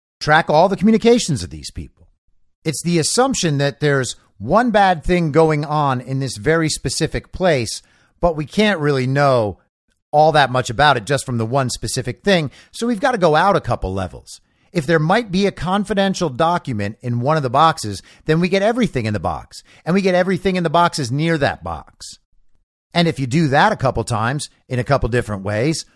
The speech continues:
well, then you can pretty much take everything everywhere, hold on to it forever, and do whatever you want with it.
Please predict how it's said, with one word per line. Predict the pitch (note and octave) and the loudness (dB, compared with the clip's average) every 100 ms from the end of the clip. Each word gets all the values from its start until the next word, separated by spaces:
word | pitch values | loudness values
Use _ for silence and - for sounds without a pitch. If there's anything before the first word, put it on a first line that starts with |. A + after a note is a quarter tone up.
| _ - | _ -4
well, | F3+ | 0
then | C4 | 2
you | C#4+ | 0
can | F3+ D3+ | -2 0
pretty | F#3 | 2
much | E3 D#3+ - | 2 0 -2
take | - D#3+ - - | -2 -2 -2 -2
everything | F3 G#3+ F#3+ E3+ E3 - D#3+ C#3+ C#3 B2 _ _ - | 2 2 0 -2 -2 -4 -4 -2 -4 -10 _ _ -2
everywhere, | A3 G#3 E3+ C#3 A2+ G#2+ G2 G#2 A#2 - _ _ _ _ _ | 0 0 0 0 0 0 0 -2 -4 -8 _ _ _ _ _
hold | G3+ A#3 | 2 4
on | G#3 G3+ | 4 4
to | - F3 | 2 0
it | D3+ | 0
forever, | C3+ B2 C#3 F#3+ | 2 2 2 2
and | F#3+ | 0
do | D#3 | 0
whatever | G3+ G#3+ G#3 | 0 0 0
you | G#3 G3 | 0 0
want | F#3 A#3+ B3+ | 0 0 -2
with | G3 - | -4 -10
it. | B1 | -14